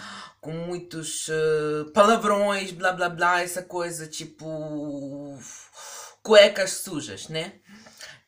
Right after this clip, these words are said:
E já terceiro ano, eu acho, que e-, eles compraram, ah, direito para fazer seleção nacional aqui, esse S T B,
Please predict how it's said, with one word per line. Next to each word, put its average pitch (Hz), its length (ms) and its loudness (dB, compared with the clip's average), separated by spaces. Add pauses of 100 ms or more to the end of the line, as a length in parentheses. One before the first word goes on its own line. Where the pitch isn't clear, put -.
(140)
E 160 600 -6
já 202 300 6
terceiro 190 1120 -2
ano, 202 360 0
eu 147 240 -6
acho, 139 320 -6
que 151 600 -10 (720)
e-, - 320 -16 (600)
eles 196 360 -6
compraram, 170 1000 0
ah, 156 160 -6
direito 190 640 -2
para 151 280 -6
fazer 151 1120 -4
seleção 160 840 -4
nacional 143 840 -10 (560)
aqui, - 460 -20 (420)
esse - 320 -10
S - 240 -8
T 151 120 -4
B, 123 320 -10